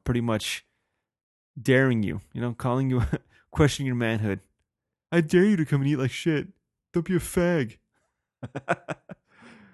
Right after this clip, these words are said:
But, uh, oh, dude, those antibiotics I had, man, they, they, they made me, uh, I couldn't shit for days. It's horrible, the,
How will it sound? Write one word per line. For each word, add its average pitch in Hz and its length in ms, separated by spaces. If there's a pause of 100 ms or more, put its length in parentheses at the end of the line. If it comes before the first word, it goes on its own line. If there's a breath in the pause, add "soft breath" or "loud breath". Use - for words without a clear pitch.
(380 loud breath)
But, 117 160
uh, 113 140
oh, 117 160
dude, 113 140
those 107 120
antibiotics 107 680
I 104 60
had, 95 260
man, 92 200
they, 98 220
they, 107 220
they 104 280
made 117 220
me, 120 240
uh, 95 220 (1000)
I - 100
couldn't 165 300
shit - 420 (100)
for - 140
days. 156 560 (1000)
It's - 100
horrible, 160 540 (200)
the, 127 180